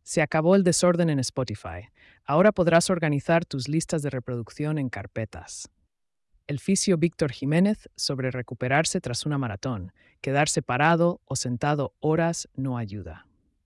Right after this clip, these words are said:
El circuito del Gran Premio de Fórmula uno de Madrid terminará de asfaltarse el veinticinco de junio. Ya se han vendido más de noventa mil entradas. Veneno, el lince urbanita, que atrae a un aluvión de curiosos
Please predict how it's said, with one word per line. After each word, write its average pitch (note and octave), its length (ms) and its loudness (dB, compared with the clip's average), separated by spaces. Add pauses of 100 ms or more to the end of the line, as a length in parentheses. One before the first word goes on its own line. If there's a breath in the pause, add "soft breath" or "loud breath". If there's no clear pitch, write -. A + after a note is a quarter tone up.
(160)
El D3 120 -6
circuito F#3 460 0
del F3 140 4
Gran D3 240 -2
Premio F3 360 2
de C#3 100 0
Fórmula E3 420 2
uno D3+ 80 2
de C#3+ 80 -2
Madrid C#3 420 0
terminará D#3 440 2
de F#3+ 60 6
asfaltarse D#3+ 600 0
el C#3 60 -2
veinticinco B2+ 500 -4
de A#2 80 -4
junio. G#2+ 520 -8 (160)
Ya D#3 140 2
se F#3+ 140 2
han F3+ 80 4
vendido E3+ 320 2
más D#3+ 180 0
de D#3+ 80 0
noventa B2 380 -2
mil C#3 180 -2
entradas. G#2 760 -8 (600)
Veneno, C3+ 540 2 (240)
el B2+ 160 -6
lince E3 520 -4
urbanita, A2 640 -8 (400)
que D3 100 -2
atrae D#3+ 440 4
a D#3 80 4
un E3 120 2
aluvión D3 480 2
de C3 120 0
curiosos D3 680 -2